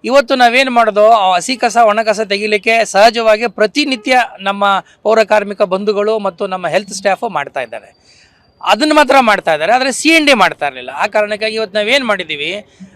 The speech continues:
ಆ ಸಿ ಎನ್ ಡಿ ತ್ಯಾಜ್ಯವನ್ನು ಸಂಪೂರ್ಣವಾಗಿ ನಗರದಿಂದ ಆಚೆ ಹಾಕಲಿಕ್ಕೆ ಮೊದಲು ನಾವು ಮಾಡಿದ ಕೆಲಸ ಏನಪ್ಪ ಅಂತಂದರೆ, ಇದು ಯಾಕೆ ಇದು ಉಳ್ಕೊಂಡಿದೆ ಅಂತಂದರೆ, ನೀವು ಸಿ ಎನ್ ಡಿ, ಆ, ತ್ಯಾಜ್ಯವನ್ನು ಹಾಕಲಿಕ್ಕೆ ಒಂದು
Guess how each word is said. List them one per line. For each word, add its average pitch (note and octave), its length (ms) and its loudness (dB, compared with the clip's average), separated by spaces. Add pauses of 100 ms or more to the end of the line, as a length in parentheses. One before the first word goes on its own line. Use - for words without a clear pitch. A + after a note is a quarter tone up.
ಆ F3+ 60 -2
ಸಿ C4+ 220 -2
ಎನ್ D4 220 0
ಡಿ C#4 80 0
ತ್ಯಾಜ್ಯವನ್ನು A3+ 600 0
ಸಂಪೂರ್ಣವಾಗಿ A#3+ 880 -2
ನಗರದಿಂದ G#3 520 -4
ಆಚೆ F3 260 -4
ಹಾಕಲಿಕ್ಕೆ D#3 720 -6 (180)
ಮೊದಲು A#3 320 0
ನಾವು C4+ 180 2
ಮಾಡಿದ A3 220 -2
ಕೆಲಸ G3+ 300 -6
ಏನಪ್ಪ F3+ 300 -8
ಅಂತಂದರೆ, E3 760 -8
ಇದು B3 120 -6
ಯಾಕೆ C4 340 2
ಇದು B3 120 0
ಉಳ್ಕೊಂಡಿದೆ G#3+ 500 -2
ಅಂತಂದರೆ, F3 480 -6 (640)
ನೀವು C4+ 180 -2
ಸಿ - 160 -4
ಎನ್ D#4 240 0
ಡಿ, C#4+ 440 -4
ಆ, G#3+ 360 4
ತ್ಯಾಜ್ಯವನ್ನು A#3 760 0
ಹಾಕಲಿಕ್ಕೆ G3+ 800 -4 (240)
ಒಂದು C4 540 -4